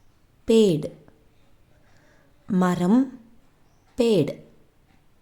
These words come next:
சிலை அப்படின்னா ஹிந்தில வந்து மூர்த்தி. மூர்த்தி. சிலை அப்படின்னா மூர்த்தி.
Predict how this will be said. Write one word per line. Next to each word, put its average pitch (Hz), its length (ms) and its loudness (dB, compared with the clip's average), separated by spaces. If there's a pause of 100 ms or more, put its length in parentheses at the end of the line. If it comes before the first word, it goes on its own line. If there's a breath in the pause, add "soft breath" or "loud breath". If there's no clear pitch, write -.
(1000)
சிலை 262 320 0 (840)
அப்படின்னா 190 400 -4 (580 soft breath)
ஹிந்தில 226 560 0
வந்து 160 220 0 (640 loud breath)
மூர்த்தி. 220 500 2 (1300)
மூர்த்தி. 202 480 -2 (1300 soft breath)
சிலை 240 320 2 (300)
அப்படின்னா 175 360 -6 (140)
மூர்த்தி. 196 460 -2